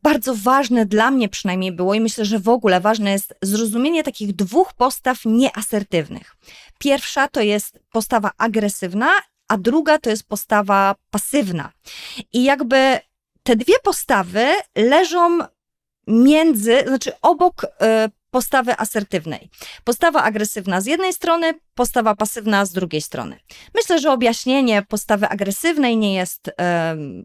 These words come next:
konieczne jakoś tam szczegółowo. Chodzi o to, że,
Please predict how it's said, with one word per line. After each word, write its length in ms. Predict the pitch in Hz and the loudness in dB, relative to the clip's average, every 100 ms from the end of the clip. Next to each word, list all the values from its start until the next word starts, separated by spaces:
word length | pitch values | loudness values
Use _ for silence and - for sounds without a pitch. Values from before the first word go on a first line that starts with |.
| _ | _
konieczne 520 | - 233 254 247 190 | 0 2 2 -2 -4
jakoś 280 | 170 - 185 | -4 -4 -6
tam 180 | 175 180 | -4 -6
szczegółowo. 720 | - 175 170 240 285 285 294 - - _ | -4 -4 2 2 4 2 0 -2 -20 _
Chodzi 320 | 285 285 226 | -2 0 2
o 120 | 220 | 0
to, 180 | 233 226 | 2 0
że, 340 | 190 202 196 | 2 2 2